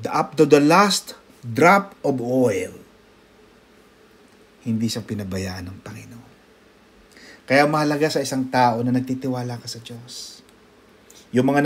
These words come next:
nakikita mong mga kakulangan, kawalan, yung nakikita mong mga sakit at karamdaman, nandyan ang pagliligtas ng Panginoon. You will see the salvation, the healing of God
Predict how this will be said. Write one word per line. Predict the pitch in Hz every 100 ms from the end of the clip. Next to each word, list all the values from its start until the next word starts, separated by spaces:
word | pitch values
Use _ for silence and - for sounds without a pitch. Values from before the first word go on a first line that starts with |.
| 139
nakikita | 139 139 139 139
mong | 131 131
mga | 127 113
kakulangan, | 127 113 117 131 156
kawalan, | 117 107 104 107 131 151 226 _ _ _ - - - -
yung | 120
nakikita | 127 127 131 127
mong | 131 131 123 120
mga |
sakit | 117 131 127
at | 120
karamdaman, | 123 120 117 120 127 151
nandyan | 170 185 190 254
ang | 208 -
pagliligtas | 190 190 196 202 220 202
ng | 202 190
Panginoon. | 190 196 202 214 185 - -
You | 139 165 202
will | 202 196
see | 190 - 233 185
the |
salvation, | 180 175 160 147 151 240 226 - 226 226 - -
the | 240 -
healing | - 143 196 202 196
of | 180
God | 135 107 95